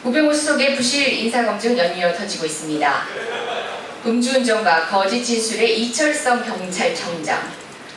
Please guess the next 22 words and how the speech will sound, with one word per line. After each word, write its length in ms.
써도 280
써도 300
마르지 420
않는 240
화수분의 680
조윤선 580
문체부 560
후보자, 500
갑질 460
재테크의 480
달인 320
김지수 580
농림부 480
장관 480
후보자, 380
자기 400
근무처에서 880
아들의 420
봉사활동 640
실적을 520
삭개한 520
조경규 680